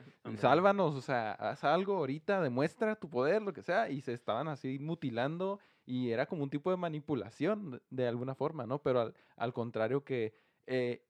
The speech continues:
Speaker 2: Elías estaba tan confiado de que Dios iba a hacer algo bien fregón,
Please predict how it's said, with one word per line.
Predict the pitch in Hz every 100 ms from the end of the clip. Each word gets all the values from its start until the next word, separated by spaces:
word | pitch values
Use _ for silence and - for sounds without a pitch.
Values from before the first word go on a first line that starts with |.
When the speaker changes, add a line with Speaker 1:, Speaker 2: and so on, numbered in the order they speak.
| -
Speaker 2:
Elías | 127 120 131 139 -
estaba | 120 107 113
tan | - 127 151
confiado | 156 160 147 143 156 175 196
de | 147
que | 120
Dios | 110 117 123 - -
iba | 131 143 139 135
a | 104 92
hacer | - 117
algo | 127 139
bien | 151
fregón, | 151 143 147